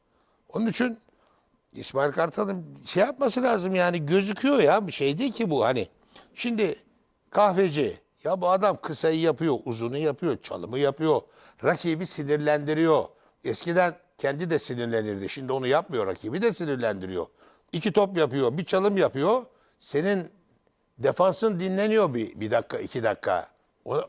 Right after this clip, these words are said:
faul yaptırıyor çünkü. Topu orada tutuyor, topu senin kalenden uzaklaştıran bir adam.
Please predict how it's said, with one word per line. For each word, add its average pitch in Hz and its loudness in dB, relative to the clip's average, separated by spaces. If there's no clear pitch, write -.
faul 156 0
yaptırıyor 110 -2
çünkü. - -20
Topu 165 -2
orada 196 2
tutuyor, 117 -2
topu 147 -6
senin 175 -2
kalenden 165 0
uzaklaştıran 156 0
bir 127 2
adam. 85 0